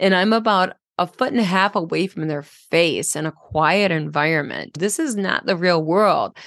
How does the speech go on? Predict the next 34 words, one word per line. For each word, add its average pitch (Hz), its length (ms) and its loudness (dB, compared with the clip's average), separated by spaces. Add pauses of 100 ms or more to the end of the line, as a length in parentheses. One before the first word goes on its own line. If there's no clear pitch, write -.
(140)
I'm 233 300 2
hearing 233 640 0
and 175 200 -6
seeing 202 460 2
their 160 200 0
lips 214 420 -2
move, 165 560 -2
being 160 260 2
this 165 200 -4
close. 202 360 2 (280)
So - 240 0
I'm 180 180 2
hearing 233 460 2
the 170 80 -4
speech 160 540 -4
because 160 300 -2
I'm 160 140 2
in 156 100 0
this 147 220 -2
unique 156 380 0
setting, 147 480 0
in 151 80 -2
this 156 200 -4
unique 156 420 0
situation 156 1040 -4
that 151 120 0
is 151 160 -4
not 156 180 -2
like 151 140 -2
the 147 120 -2
real 147 200 -4
world. 170 500 0 (640)
But 190 260 -2
that 214 360 0